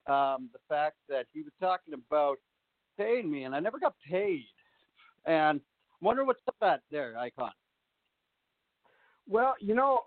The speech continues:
Speaker 2: we had the agreement that, uh, we were gonna pitch you, which we have been doing.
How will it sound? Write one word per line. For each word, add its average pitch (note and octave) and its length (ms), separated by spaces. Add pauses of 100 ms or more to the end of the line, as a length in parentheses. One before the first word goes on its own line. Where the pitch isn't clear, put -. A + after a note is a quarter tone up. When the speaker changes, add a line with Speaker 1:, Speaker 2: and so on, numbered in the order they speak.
Speaker 2:
we A3 180
had B3 240
the C#4 120
agreement G#3 480 (680)
that, F#3+ 340 (140)
uh, F3 280
we G3+ 120
were A3 120
gonna G#3 200
pitch B3+ 360
you, F3+ 180
which F#3 240
we G#3+ 120
have G3+ 220
been A#3+ 160
doing. G#3 380